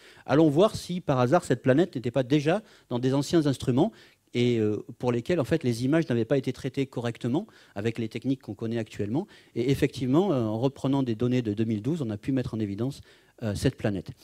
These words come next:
Et la dernière image qu'on a obtenue, c'est celle-ci, qui est, qui est bien meilleure que toutes les autres d'ailleurs, qui, euh, montre clairement, euh, ce point brillant, euh, autour de, donc, de l'étoile au centre qui est caché à nouveau.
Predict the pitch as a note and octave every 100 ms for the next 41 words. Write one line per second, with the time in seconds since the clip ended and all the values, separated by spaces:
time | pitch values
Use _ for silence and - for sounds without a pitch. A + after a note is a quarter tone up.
0 | - - G#2+ A2+ D3 D#3 D3 C3+ C#3 -
1 | - A2 G2+ - G#2+ F3+ - G#2+ G#2 -
2 | F#3 - G2+ F#2 F#2+ G2 C#3 C3+ C3 -
3 | A2+ A2+ G#2 G2 D3+ A2 G2+ D3 - -
4 | - _ - C#3+ C3+ G#2 A#2 D#3+ - A2
5 | D3+ C#3+ D#3+ D3+ C#3+ _ _ A2+ G#2 G2+
6 | G#2 E3+ D#3+ E3 C#3+ C#3 C3+ C#3 C3+ _
7 | _ G2+ G2+ C#3 - C#3 A#2 G#2 G#2 G#2
8 | F#2+ G#2 G2+ A#2 A2 - G2 A#2+ A2 -
9 | G2 - - D3+ A#2+ G#2+ C#3